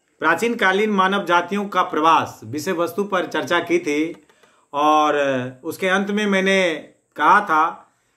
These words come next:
कि मैं अगले वीडियो पोस्ट में, मतलब वर्तमान में जो मैं मानव पार्ट टू के, बीए पार्ट टू के छात्रों के लिए जो मैं ये वीडियो पोस्ट कर रहा हूँ, उस क्रम में मैंने अभी जो प्रवास, मानव प्रवास विषय वस्तु पर चर्चा चल रही है,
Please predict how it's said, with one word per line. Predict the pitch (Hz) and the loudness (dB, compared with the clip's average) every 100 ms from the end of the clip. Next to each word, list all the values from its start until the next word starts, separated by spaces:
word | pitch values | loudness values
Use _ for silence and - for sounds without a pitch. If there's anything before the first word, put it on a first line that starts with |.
| _ | _
कि | - | -6
मैं | 156 175 | -2 0
अगले | 175 175 208 208 196 - - _ - _ - | 0 0 2 2 2 -2 -14 _ -20 _ -8
वीडियो | 123 175 208 | -4 0 2
पोस्ट | 208 180 190 170 | 2 0 0 0
में, | 175 | -2
मतलब | 180 170 160 | -2 -4 -2
वर्तमान | 160 135 185 196 | -2 0 0 2
में | 196 170 | 0 -2
जो | 175 | -2
मैं | 175 175 | 0 0
मानव | 170 175 185 - 156 | 0 0 -2 -6 -14
पार्ट | 151 - 175 - | -12 -2 0 0
टू | 214 | -2
के, | 202 190 | 0 0
बीए | 175 165 | 2 2
पार्ट | 180 180 165 | 2 2 0
टू | 196 | 0
के | 190 | -4
छात्रों | 185 165 165 175 | -2 -2 -2 -4
के | 175 170 | -2 0
लिए | 170 175 175 170 _ _ _ _ | 2 2 0 -6 _ _ _ _
जो | 175 | 0
मैं | 214 226 | 2 4
ये | 214 | 4
वीडियो | 170 190 196 | 4 2 0
पोस्ट | 196 190 - | 0 -2 -2
कर | 170 | 0
रहा | 170 170 | 2 2
हूँ, | 175 139 151 - _ _ 175 | 2 0 -6 -10 _ _ -8
उस | 180 202 | -4 -2
क्रम | 196 180 196 | 0 0 2
में | 208 208 175 | 0 2 2
मैंने | 175 170 180 175 165 160 165 - _ _ _ _ | 2 0 0 0 0 -2 -8 -14 _ _ _ _
अभी | 151 147 | -2 0
जो | 185 185 175 | 2 4 2
प्रवास, | 135 160 175 196 180 143 | 0 2 4 4 2 -4
मानव | 139 165 190 | -6 -4 -6
प्रवास | 170 170 196 196 | -4 0 0 0
विषय | 175 156 160 180 | -4 -4 -4 -4
वस्तु | 170 165 214 | -4 -4 -6
पर | 208 185 | -2 -2
चर्चा | 175 165 160 175 | -2 -4 -2 -2
चल | 175 180 | 0 2
रही | 190 208 | 4 4
है, | 170 135 151 - | 4 2 -2 -10